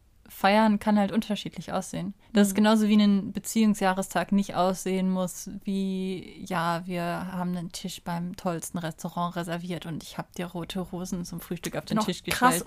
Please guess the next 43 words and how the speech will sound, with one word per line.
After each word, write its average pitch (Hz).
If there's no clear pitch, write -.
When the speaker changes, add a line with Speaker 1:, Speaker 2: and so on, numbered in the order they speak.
Speaker 2:
ungerne 233
in 220
irgendwelchen 220
tollen 220
Restaurants. 208
Ich 214
find's 220
Speaker 1:
<laughs> 180
Speaker 2:
unangenehm, 208
in 214
Restaurants 214
zu 214
essen. 240
Weil -
um 247
dich 254
herum 247
überall 233
diese 220
Leute 214
sind, 262
man 247
hat 226
immer 226
das 233
Gefühl, 247
man 220
wird 214
irgendwie 220
beobachtet, 214
die -
andere 220
Person 220
sitzt 226
einem 220
so 214
gegenüber 233
und 233
es 214
geht 233
so 226
nur 208
ums 226